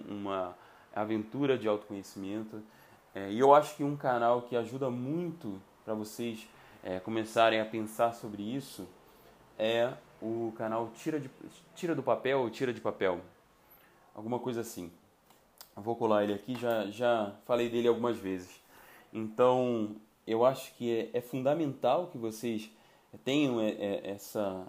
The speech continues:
essa preocupação de fazer alguma coisa que é diferente, mais complexa, mais estruturada,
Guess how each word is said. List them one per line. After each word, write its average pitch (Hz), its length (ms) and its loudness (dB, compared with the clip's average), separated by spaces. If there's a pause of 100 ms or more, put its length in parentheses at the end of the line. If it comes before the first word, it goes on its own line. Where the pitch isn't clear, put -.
essa 104 120 -12
preocupação 123 720 2 (1300)
de 107 140 -14
fazer 123 580 4
alguma 113 380 2
coisa 117 460 2
que 113 160 -6
é 110 60 2
diferente, 127 640 -2
mais 104 180 -8
complexa, 113 600 0
mais 110 180 -2
estruturada, 110 760 0